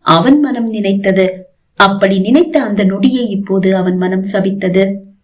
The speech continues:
சிவா ஏதோ கூறிவிட்டான் என்பதற்காக அவனா நானா என்று அவளுக்கு பரீட்சை வைத்த அந்த நொடியையும் அவன் மனம் இப்போது சபித்தது. மழையில் நனைந்தபடியே அவன் நிற்க,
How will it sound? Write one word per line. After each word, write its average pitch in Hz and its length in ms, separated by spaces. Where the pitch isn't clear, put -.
சிவா 294 340
ஏதோ 220 320
கூறிவிட்டான் 226 680
என்பதற்காக 185 840
அவனா 330 480
நானா 226 360
என்று 180 340
அவளுக்கு 302 500
பரீட்சை 240 480
வைத்த 202 360
அந்த 233 320
நொடியையும் 202 560
அவன் 208 260
மனம் 294 300
இப்போது 190 400
சபித்தது. 185 560
மழையில் 262 480
நனைந்தபடியே 202 800
அவன் 220 280
நிற்க, 196 300